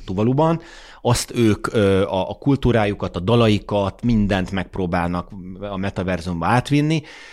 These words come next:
Ö, teszik ezt két célból, hogy egyrészt valóban, ha tényleg ez bekövetkezik, és, és a szigetcsoport többé nem lesz lakható, hogy ezek meglegyenek, másrészt pedig ugye ezzel a kampánnyal nyilván fel is akarták hívni a figyelmet arra,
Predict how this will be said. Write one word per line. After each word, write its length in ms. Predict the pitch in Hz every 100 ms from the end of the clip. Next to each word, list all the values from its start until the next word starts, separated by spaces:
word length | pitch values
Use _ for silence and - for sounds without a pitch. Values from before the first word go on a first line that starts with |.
| - -
Ö, 160 | 120 104
teszik 340 | - - 131
ezt 160 | 147 -
két 220 | 139 117
célból, 580 | - 113 107 110 139 143
hogy 120 | 113
egyrészt 320 | 107 107 110 -
valóban, 520 | 123 113 98 101 90
ha 100 | 107
tényleg 540 | - 117 107 101 90
ez 140 | - 92
bekövetkezik, 840 | 98 - 101 95 - 92 98 -
és, 320 | 101 95 -
és 200 | - -
a 20 |
szigetcsoport 720 | 104 110 101 - 107 - 98 -
többé 260 | 104 95
nem 160 | 101 98
lesz 180 | 95 -
lakható, 480 | 95 - 120 151
hogy 160 | 117 95
ezek 200 | 98 95
meglegyenek, 520 | 104 98 113 127 123
másrészt 320 | 123 110 120
pedig 200 | 120 110
ugye 160 | 107 107
ezzel 160 | 107 110
a 60 |
kampánnyal 440 | - 110 110 110 107
nyilván 240 | 107 107
fel 140 | 104
is 140 | 95 -
akarták 400 | 104 104 104 -
hívni 200 | 104 104
a 40 |
figyelmet 460 | - 104 101 101 98
arra, 380 | 117 110 98